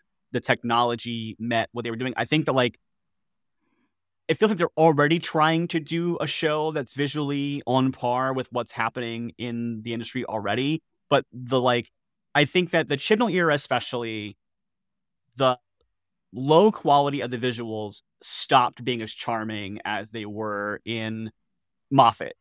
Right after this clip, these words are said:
in Russell, in, you know, late eighties Doctor Who.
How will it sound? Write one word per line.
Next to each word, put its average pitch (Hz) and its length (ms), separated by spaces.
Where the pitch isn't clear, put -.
in 120 380
Russell, 104 520
in, 113 500
you 117 120
know, 98 140
late 117 420
eighties 117 380
Doctor 104 340
Who. 95 440